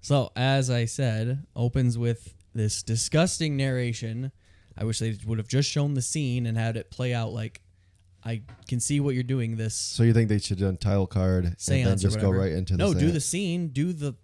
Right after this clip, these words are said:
Speaker 1: opening, so we have, like, a,
Speaker 2: Oh,
Speaker 1: a
Speaker 2: just no
Speaker 1: introduction
Speaker 2: narration.
Speaker 1: to
Speaker 2: Gotcha,
Speaker 1: this,
Speaker 2: gotcha.
Speaker 1: and then, yeah, no narration.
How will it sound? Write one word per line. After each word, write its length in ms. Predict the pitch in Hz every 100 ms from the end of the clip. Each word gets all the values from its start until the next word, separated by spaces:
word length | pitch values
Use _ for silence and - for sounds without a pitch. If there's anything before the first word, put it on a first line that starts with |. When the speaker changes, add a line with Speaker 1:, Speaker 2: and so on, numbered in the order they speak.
| - -
Speaker 1:
opening, 500 | 131 - 131 123 139
so 160 | 135 123
we 140 | 123
have, 180 | 123 120
like, 160 | 117 113
a, 220 | 120 110
Speaker 2:
Oh, 400 | 120 120 117 113
Speaker 1:
a 40 |
Speaker 2:
just 200 | 113 110
no 60 | 107
Speaker 1:
introduction 480 | 107 98 - 170 127
Speaker 2:
narration. 0 |
Speaker 1:
to 60 | 113
Speaker 2:
Gotcha, 120 | 113
Speaker 1:
this, 120 | 139
Speaker 2:
gotcha. 100 | -
Speaker 1:
and 80 | 120
then, 120 | 123
yeah, 180 | 151 101 -
no 120 | 117
narration. 400 | 113 131 139